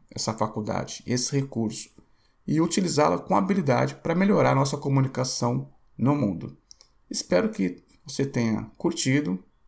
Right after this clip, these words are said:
que esse conteúdo tenha contribuído para o seu desenvolvimento, lembrando que você é responsável por ele.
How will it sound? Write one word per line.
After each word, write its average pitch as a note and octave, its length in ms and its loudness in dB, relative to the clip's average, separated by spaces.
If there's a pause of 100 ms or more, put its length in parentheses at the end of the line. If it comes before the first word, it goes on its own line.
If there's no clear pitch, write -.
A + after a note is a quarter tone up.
(120)
que G#2+ 580 -2
esse - 160 -4
conteúdo A#2+ 500 -2
tenha A2 180 -4
contribuído C3+ 840 0 (300)
para A2 140 2
o A2 40 -2
seu - 160 -2
desenvolvimento, A2+ 680 -2 (480)
lembrando C3 380 4
que - 60 -8
você - 200 0
é - 40 4
responsável D3+ 580 4
por E3 180 -2
ele. G#2 300 -4